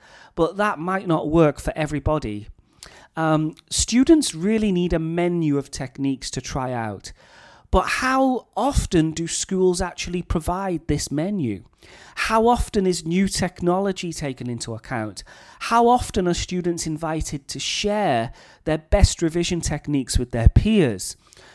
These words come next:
Not very often, I would argue. So consider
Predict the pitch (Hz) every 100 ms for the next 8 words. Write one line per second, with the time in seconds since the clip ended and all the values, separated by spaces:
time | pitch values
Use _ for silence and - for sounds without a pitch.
0 | - - 156 202 165 170 160 156 156 -
1 | 139 139 123 120 113 107 101 98 104 -
2 | _ - - - - 190 180 202 190 -
3 | 320 247 226 214